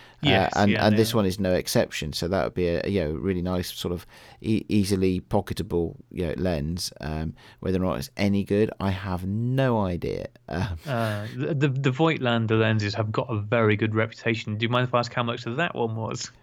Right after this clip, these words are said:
Speaker 1: Uh, yeah, so that, uh, that is, it's secondhand. Um, it says it's in pretty good condition, um, and it's three hundred quid. So
Speaker 2: Doesn't seem bad.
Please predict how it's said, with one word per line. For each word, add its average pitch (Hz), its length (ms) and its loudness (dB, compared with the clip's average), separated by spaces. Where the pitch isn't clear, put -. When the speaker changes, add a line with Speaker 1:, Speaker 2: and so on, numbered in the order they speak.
Speaker 1:
Uh, 143 340 8
yeah, 170 400 4
so 117 380 4
that, 127 360 2
uh, 107 180 2
that - 200 -2
is, 107 220 -2
it's 117 220 2
secondhand. 107 760 2
Um, 90 400 0
it - 240 -2
says 90 540 0
it's - 360 -2
in 80 340 -2
pretty 87 240 -6
good 85 180 -4
condition, 85 680 -6
um, 80 340 -6
and 92 200 -2
it's - 240 -8
three 95 180 -4
hundred 87 240 -4
quid. 76 300 -4
So 90 340 4
Speaker 2:
Doesn't 113 200 -2
seem 110 300 -6
bad. 107 360 0